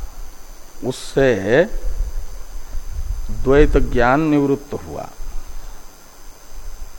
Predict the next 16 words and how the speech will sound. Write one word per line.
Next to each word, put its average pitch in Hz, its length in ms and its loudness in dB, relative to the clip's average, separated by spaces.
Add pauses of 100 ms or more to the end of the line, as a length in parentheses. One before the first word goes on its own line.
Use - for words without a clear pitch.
(1040)
और 131 160 8
द्वैत 151 360 8
ज्ञान 143 320 6
को 147 120 2
निवृत्त 143 560 4
करके 131 380 2 (2250)
यह 147 260 6
जो 151 360 6 (220)
तत्वमसि 139 600 4
वाक्य 135 420 6
से 135 180 0
उत्पन्न 135 500 2
हुआ 131 360 2
अद्वैत 123 600 0
ज्ञान 120 380 2
है 110 320 0